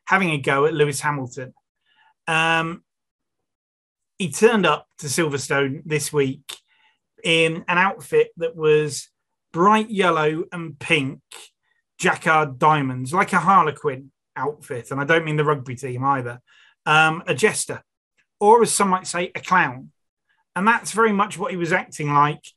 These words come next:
through the weekend, not in terms of just his driving, but all the griping that has gone on from Hamilton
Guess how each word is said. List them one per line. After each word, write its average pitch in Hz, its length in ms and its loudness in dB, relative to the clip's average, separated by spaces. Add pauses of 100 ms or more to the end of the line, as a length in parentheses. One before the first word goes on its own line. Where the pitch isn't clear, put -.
(380)
through 202 260 0
the 180 60 2
weekend, 143 460 -4
not 208 180 0
in 208 80 -4
terms 190 260 -2
of 151 60 -16
just - 240 -8
his 143 120 -6
driving, 139 540 2 (460)
but 170 140 0
all 247 200 2
the 202 120 2
griping 139 1080 -2 (100)
that 165 180 -6
has 151 160 -6
gone 160 220 2
on 151 220 0
from 143 140 -6
Hamilton 139 600 -4